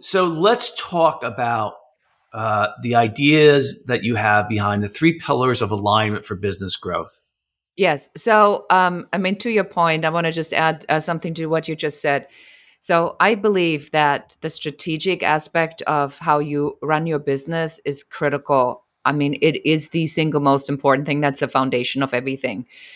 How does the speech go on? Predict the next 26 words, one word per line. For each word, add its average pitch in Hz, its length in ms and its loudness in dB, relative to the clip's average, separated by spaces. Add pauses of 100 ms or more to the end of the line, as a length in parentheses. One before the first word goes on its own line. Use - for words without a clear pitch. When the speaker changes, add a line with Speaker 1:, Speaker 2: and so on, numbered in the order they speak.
(300)
Speaker 2:
And 160 200 -2
so 151 500 2 (400)
we 190 320 2
are, 160 420 4
you 156 140 -4
know, 156 80 -2
very 156 260 0
much 151 240 -2
like 147 200 0
what 143 200 -2
you 151 140 -6
said. 156 440 0 (120)
I, 147 460 2 (100)
I 165 120 2
believe 160 400 -2
that 147 100 -2
it's 139 160 -6
important 151 540 -2
to 143 100 -4
flush 143 400 -2
out 139 240 0
everything 170 500 -2
and 160 100 -2
to 131 60 -4
brainstorm 147 720 0
on 135 160 -2